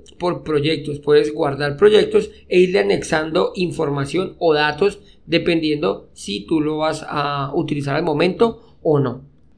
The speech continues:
Tiene también una base de datos en la cual puedes irla alimentando y hace que copy A I sea capaz de tomar esta información para las respuestas.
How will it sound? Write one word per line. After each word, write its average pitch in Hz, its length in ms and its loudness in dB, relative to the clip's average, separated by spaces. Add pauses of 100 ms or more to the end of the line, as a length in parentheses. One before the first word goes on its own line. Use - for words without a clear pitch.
(140)
Tiene 202 220 0
también 170 540 2
una 202 200 4
base 190 340 0
de 165 80 2
datos 147 360 0
en 165 80 -6
la 143 100 -4
cual 143 200 -2
puedes 175 380 -4
irla 190 300 -2
alimentando 180 880 -2 (320)
y 226 300 2 (100)
hace 147 380 -4
que 143 180 -6
copy 190 500 -2
A 170 140 4
I 180 180 -4 (200)
sea 165 260 2
capaz 180 340 2
de 180 140 -2
tomar 147 440 2
esta 185 200 -4
información 185 800 -6 (340)
para 180 260 4
las 165 160 2
respuestas. 143 600 0